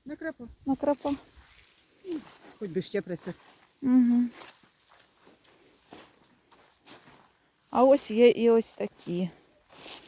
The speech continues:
Speaker 2: О, є он згнив. Ось такі є ще дольками. Ну, це чималі. Ми просто не думали, що вони настільки вродять рясно.
Speaker 1: Їх зроду стільки не було.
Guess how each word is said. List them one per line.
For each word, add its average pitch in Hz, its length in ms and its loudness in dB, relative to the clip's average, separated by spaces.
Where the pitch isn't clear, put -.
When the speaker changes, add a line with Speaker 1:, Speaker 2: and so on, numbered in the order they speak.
Speaker 2:
О, 269 60 2
є 285 180 10
он 233 140 8
згнив. 190 600 0
Ось - 160 -8
такі 185 400 2
є 180 120 2
ще 185 200 -2
дольками. 175 640 0
Ну, 196 180 -6
це 202 160 -4
чималі. 165 600 -2
Ми 262 140 10
просто 311 320 6
не 269 100 8
думали, 254 380 4
що 240 140 2
вони 233 220 2
настільки 220 440 0
вродять 196 560 4
рясно. 175 640 2
Speaker 1:
Їх 262 200 -4
зроду 214 300 -2
стільки - 260 -12
не 196 100 -10
було. 185 220 -14